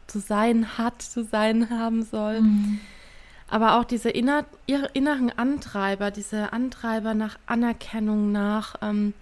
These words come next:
Speaker 1: geliebt gesehen zu werden und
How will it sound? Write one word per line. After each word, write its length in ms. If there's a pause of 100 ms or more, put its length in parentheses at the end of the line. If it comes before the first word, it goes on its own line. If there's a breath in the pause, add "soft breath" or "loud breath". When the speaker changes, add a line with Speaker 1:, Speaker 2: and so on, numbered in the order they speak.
(400 loud breath)
Speaker 1:
geliebt 480
gesehen 600
zu 240
werden 580 (1080 loud breath)
und 680